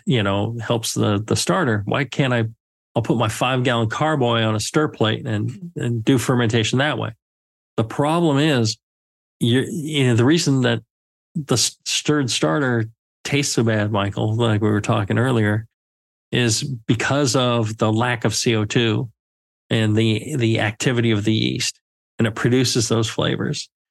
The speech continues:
That's why you don't put your whole fermenter on a, on a stir plate.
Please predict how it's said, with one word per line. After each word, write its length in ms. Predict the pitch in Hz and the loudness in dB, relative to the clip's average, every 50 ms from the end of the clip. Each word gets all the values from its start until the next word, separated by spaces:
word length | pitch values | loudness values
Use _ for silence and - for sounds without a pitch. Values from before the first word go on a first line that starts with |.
| _ _ | _ _
That's 200 | - - 123 - | -4 -4 -2 0
why 160 | - 131 123 131 | 0 0 2 2
you 160 | 135 120 110 | 2 2 2
don't 160 | 113 117 - | 0 -2 0
put 240 | - 135 131 - - | -2 -4 -2 0 -2
your 80 | 110 | 0
whole 500 | 90 107 113 110 110 107 104 104 101 101 104 _ _ _ _ _ _ _ _ _ _ _ _ - - | 0 2 2 2 2 2 2 2 0 0 -2 _ _ _ _ _ _ _ _ _ _ _ _ -2 0
fermenter 420 | 123 113 113 113 110 107 104 98 | 2 2 2 2 2 2 2 2
on 140 | 98 101 101 | 2 0 0
a, 160 | 98 98 101 - | 0 -2 -2 -2
on 120 | 117 107 98 | -2 -2 0
a 60 | 92 | 0
stir 300 | - - - 127 127 113 | -2 0 0 0 0 0
plate. 400 | 113 - 110 104 107 113 117 - | 0 -2 -2 -2 -2 -4 -6 -8